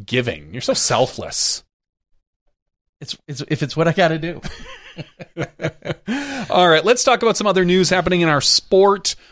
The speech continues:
Speaker 1: Last week on Wednesday, a day late, even by their standards, they meant to release on Tuesday, but they had some issues.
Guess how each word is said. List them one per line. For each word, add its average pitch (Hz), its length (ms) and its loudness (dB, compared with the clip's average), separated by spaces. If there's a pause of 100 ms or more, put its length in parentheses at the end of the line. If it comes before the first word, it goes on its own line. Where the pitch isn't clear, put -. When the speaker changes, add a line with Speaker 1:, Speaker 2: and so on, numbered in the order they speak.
(160)
Speaker 1:
Last 160 360 2
week 165 360 0
on 120 320 0
Wednesday, 208 720 2 (1300)
a 98 60 -8
day 117 200 0
late, 139 520 0 (600)
even 131 200 -2
by 104 120 0
their 113 180 4
standards, 170 460 2
they 131 80 4
meant 131 200 2
to 135 80 -2
release 127 280 2
on 117 120 0
Tuesday, 135 280 0
but 131 140 0
they - 80 2
had 107 100 2
some 113 140 -2
issues. 170 340 0